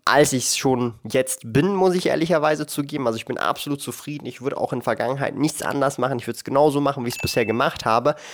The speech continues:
Aber ich denk mir manchmal schon, hätte ich gewisse Dinge schon oder Möglichkeiten damals gehabt, mit achtzehn oder schon davor,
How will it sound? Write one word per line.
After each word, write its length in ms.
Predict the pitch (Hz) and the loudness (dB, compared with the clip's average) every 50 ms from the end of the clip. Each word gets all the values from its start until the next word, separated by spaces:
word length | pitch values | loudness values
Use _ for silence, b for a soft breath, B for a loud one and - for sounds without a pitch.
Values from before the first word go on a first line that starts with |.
| B B B | B B B
Aber 180 | - 208 - 135 | 2 2 4 2
ich 100 | - - | 2 4
denk 200 | 180 185 180 - | 2 2 2 2
mir 80 | 156 | 2
manchmal 380 | 151 147 156 160 - - 143 139 | 2 2 2 0 0 0 0 0
schon, 180 | - 165 151 | 0 0 -2
hätte 300 | 139 - 156 151 - - | 0 0 0 0 0 -2
ich 120 | 160 - - | -6 -4 -4
gewisse 360 | 143 127 135 151 151 - 135 | -2 -2 0 -2 -2 -2 -4
Dinge 480 | 113 110 113 143 151 160 160 156 160 160 B B B B B B | -4 -2 0 2 4 4 6 4 4 2 B B B B B B
schon 340 | - - 139 135 139 135 | -6 -2 0 0 0 0
oder 180 | 120 110 127 123 | 2 2 4 4
Möglichkeiten 800 | 120 127 135 156 156 151 147 - - - - 127 - - 120 117 | 4 4 4 4 4 4 2 -2 -2 -2 -2 -2 -2 -2 0 2
damals 540 | - 110 117 139 156 - - 160 - - | 2 4 4 4 2 2 2 0 0 0
gehabt, 380 | - 143 139 - 143 135 - - | -2 -4 0 0 0 -2 0 -2
mit 160 | 127 - - | -4 -2 -2
achtzehn 440 | - 73 143 - - - - 143 127 | -2 -4 -4 -4 -6 -6 -4 -2 -2
oder 160 | 123 117 120 | 0 0 0
schon 180 | - - 123 113 | 0 0 0 0
davor, 540 | 110 113 - - - - 127 135 139 139 | 0 -2 -4 -4 0 2 4 4 4 2